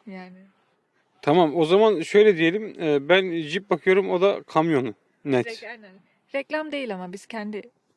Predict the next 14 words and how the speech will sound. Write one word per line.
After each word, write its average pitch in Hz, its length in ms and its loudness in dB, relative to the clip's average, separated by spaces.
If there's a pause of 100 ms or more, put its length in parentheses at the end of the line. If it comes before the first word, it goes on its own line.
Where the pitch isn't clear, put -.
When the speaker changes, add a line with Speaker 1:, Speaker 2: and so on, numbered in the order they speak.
Speaker 1:
şeyimize. 190 540 -16 (240)
Speaker 2:
Valla 156 280 -2
araba 196 300 2
alacağız, 185 320 2
ne 156 80 -2
yapalım 185 380 2
ya? 156 140 2
Çünkü 165 320 -8
baktım, 180 640 0 (200)
geçen 196 380 0 (240)
izleme 165 360 -2
oranları 185 280 4
fırlamış. 202 520 2 (1040)
Speaker 1:
Evet. - 200 -20